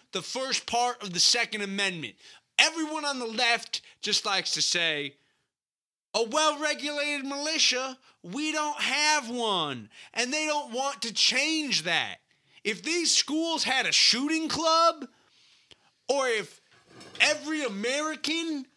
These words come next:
who owned a firearm was recognized as a ready man, as a Minuteman, like it used to be, and every Minuteman was running towards these schools after an Amber Alert went out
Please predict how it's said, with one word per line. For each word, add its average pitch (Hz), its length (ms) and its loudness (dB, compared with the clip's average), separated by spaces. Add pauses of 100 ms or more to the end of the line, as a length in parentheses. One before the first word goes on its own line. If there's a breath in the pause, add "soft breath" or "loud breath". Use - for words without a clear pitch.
(120)
who - 140 -12
owned 269 280 -2
a 190 40 -6
firearm 302 1040 -2 (380 soft breath)
was 185 220 -4
recognized 294 1200 0 (360 soft breath)
as 208 220 2
a 175 60 -4
ready 254 380 -2
man, 311 600 -4
as 214 160 0
a 185 60 -4
Minuteman, 294 960 -2 (340 soft breath)
like 226 180 -4
it 170 80 -6
used 220 380 0
to 320 80 0
be, 320 460 -4 (200 loud breath)
and 165 100 -4 (120)
every 285 320 2
Minuteman 285 720 -2
was 175 180 -4
running 262 300 -4
towards 254 300 -6
these 240 200 -4
schools 277 640 -2 (220 loud breath)
after 214 320 -4
an 185 140 -8
Amber 269 480 4
Alert 285 340 0
went 277 200 -2
out 294 380 -2